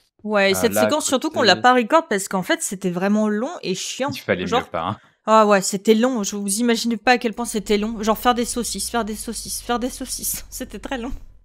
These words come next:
Speaker 2: Donc ça, à côté, ça a pas trop changé en soi, hein. C'est un peu le, le même pattern de toute manière. Et oui, si, c'est le côté stockage, par contre. On y est passé tout à l'heure. Mais en gros, ici, on a le même stockage que dans la maison.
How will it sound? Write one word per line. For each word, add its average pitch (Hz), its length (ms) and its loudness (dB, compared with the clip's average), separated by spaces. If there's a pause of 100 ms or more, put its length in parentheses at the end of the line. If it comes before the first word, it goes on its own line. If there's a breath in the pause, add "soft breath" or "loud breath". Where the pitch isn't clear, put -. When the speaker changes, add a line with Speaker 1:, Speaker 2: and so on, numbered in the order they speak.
(540)
Speaker 2:
Donc 98 120 -16
ça, - 140 -2
à 92 60 -2
côté, 101 260 -12
ça 98 180 -10
a 82 60 -16 (120)
pas 90 120 -4
trop - 240 -18
changé 92 360 -12
en 90 100 -8
soi, - 240 -10
hein. 87 80 -8
C'est - 120 -16
un 87 60 -12
peu 101 140 -12
le, 90 160 -6
le 85 100 -12
même 90 200 -10
pattern 95 440 -8
de 90 80 -10
toute - 220 -18
manière. 107 400 -4
Et 98 80 -4
oui, 110 100 -6
si, 123 220 -12
c'est 117 140 -8
le 110 100 -6
côté 110 260 -8
stockage, 143 460 -8
par 110 140 -10
contre. - 360 -12 (400)
On 101 80 -6
y 98 60 -4
est 98 40 -8
passé 110 300 -6
tout - 100 -10
à 107 40 2
l'heure. 147 260 -4 (1120)
Mais 107 140 -4
en 101 100 -2
gros, 110 180 -6
ici, 151 240 -10
on 147 100 -6
a 95 60 -2
le 92 80 -4
même 117 160 -6
stockage 143 400 -8
que - 80 -10
dans 113 100 -6
la 104 100 -4
maison. 101 380 -8